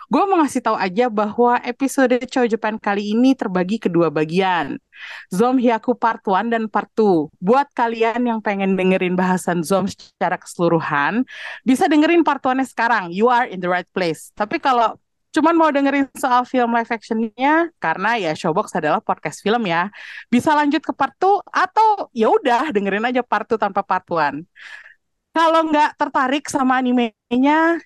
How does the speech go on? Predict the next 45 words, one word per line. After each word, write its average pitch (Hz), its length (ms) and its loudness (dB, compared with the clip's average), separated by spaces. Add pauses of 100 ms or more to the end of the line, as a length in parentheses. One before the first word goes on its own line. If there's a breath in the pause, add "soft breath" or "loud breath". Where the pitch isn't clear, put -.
ya 247 160 2
langsung 240 320 -2
aja 208 240 -2
ke - 80 -6
Part 180 240 -2
Two. 160 320 -6 (480)
Dan 208 400 -2
Part 214 240 -2
One-nya 247 240 4
nggak 196 80 2
usah 196 160 0
di-play. 170 400 -2 (480)
Eh, 160 160 0
berhenti 240 320 2
sampai 202 240 -2
sini. 170 240 -2
Terserah 269 480 -2
kalian 269 320 -2
aja 277 160 -2
deh 294 160 0
enaknya 240 320 -4
gimana. 226 360 0 (360 loud breath)
Kalau 196 240 -2
gue 208 80 0
mah 240 160 0
bebas. 180 720 -4 (400 loud breath)
Udah 311 160 4
tahu 339 160 2
kan 392 240 -2
gimana 285 240 2
cara 262 320 0
dengerin 233 400 -2
episode 220 400 -2
Chow 214 160 -2
Japan 202 320 -2
kali 180 320 -2
ini? 254 240 4
Jadi 214 400 2
let's 285 240 0
go, 269 320 2
mari 269 240 0
kita 269 240 -2
mulai 247 240 0
bahas 214 400 -2
Part 277 240 -2